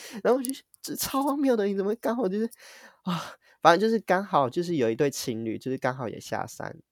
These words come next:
就是刚好下山了，然后把我邻居的车就是骑下山这样子，然后我就载着我邻居，然后我们就一起下山，然后此生发誓我再也不要去观音山，有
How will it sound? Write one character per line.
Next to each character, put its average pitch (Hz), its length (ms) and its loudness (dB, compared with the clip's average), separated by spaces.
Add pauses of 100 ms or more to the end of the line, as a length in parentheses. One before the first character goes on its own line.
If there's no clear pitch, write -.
(140)
就 131 140 -2
是 131 80 -2
刚 120 180 -4
好 117 140 -10
下 101 220 -8
山 - 300 -10
了， 101 320 -14
然 117 180 -4
后 127 120 0 (100)
把 113 160 4
我 107 200 0
邻 101 260 -8
居 107 220 -8
的 101 80 -6
车 101 340 -12
就 107 100 -18
是 107 220 -10
骑 - 260 -8
下 101 220 -2
山 98 240 -12
这 - 100 -12
样 95 80 -10
子， - 160 -18
然 104 100 -2
后 117 60 0
我 110 40 -6
就 110 100 -6
载 104 140 -4
着 92 120 -6
我 82 80 -6
邻 - 120 -10 (100)
居， 98 300 -14
然 104 100 -8
后 101 60 -4
我 101 40 -10
们 104 80 -14
就 104 120 -6
一 - 100 -10
起 - 140 -14
下 - 280 -6
山， - 240 -12 (440)
然 107 120 -12
后 110 80 -12
此 - 260 -14
生 98 200 -12
发 104 180 -10
誓 107 160 -14
我 92 100 -14
再 120 200 -4
也 98 60 -8
不 95 100 -8
要 98 80 -6
去 - 120 -16
观 95 220 -10
音 101 80 -12
山， 95 260 -8
有 95 100 -8